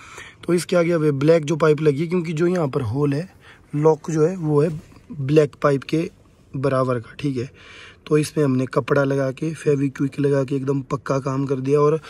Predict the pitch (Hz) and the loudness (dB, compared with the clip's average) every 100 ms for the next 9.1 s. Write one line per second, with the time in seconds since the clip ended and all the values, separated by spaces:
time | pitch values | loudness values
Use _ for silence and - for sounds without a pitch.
0 | - - - - 160 165 175 151 156 165 | -18 -18 -10 -4 -2 -2 -4 -4 -6 -2
1 | 156 175 151 147 143 139 135 175 165 _ | -2 -2 -4 -4 -4 -6 -6 -10 -10 _
2 | - 151 151 147 143 147 139 143 143 143 | -14 -8 -6 -6 -4 -2 -2 -2 -2 -4
3 | 139 131 170 214 - - _ _ _ _ | -4 -4 -4 -6 -10 -20 _ _ _ _
4 | - - - _ 147 139 135 127 147 147 | -20 -20 -20 _ -6 -4 -6 -6 -4 -4
5 | - - 143 151 147 139 127 156 143 131 | -6 -10 -6 -4 -4 -6 -6 -4 -4 -4
6 | 139 147 143 139 143 135 165 151 - 147 | -4 -2 -2 -2 -6 -4 -6 -8 -8 -6
7 | 117 131 147 135 139 143 143 135 143 139 | -6 -4 -2 -2 -2 -6 -6 -4 -2 -2
8 | 147 143 180 - _ _ _ - 151 139 | -2 -2 -4 -10 _ _ _ -10 -6 -6